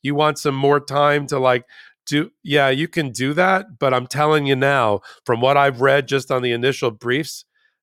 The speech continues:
you know, this doesn't hold a lot of water for me." So she's already signaled that she's gonna deny, mm, the, the, the lion's share of what Donald Trump has filed, meaning he'll have to take it up in some sort of appeal to some sort of appellate panel,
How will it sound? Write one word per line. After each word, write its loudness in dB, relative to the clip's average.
you -4
know, -2
this -6
doesn't 0
hold 0
a 0
lot 0
of -4
water 0
for -12
me." -10
So -4
she's -2
already 4
signaled -6
that 0
she's -6
gonna 0
deny, 0
mm, -12
the, -4
the, -4
the 0
lion's 0
share -4
of -4
what 0
Donald -2
Trump -4
has -10
filed, -2
meaning 0
he'll 0
have 0
to -16
take -6
it -6
up -8
in -8
some -8
sort -8
of -10
appeal 0
to -8
some -2
sort -4
of -10
appellate -2
panel, 0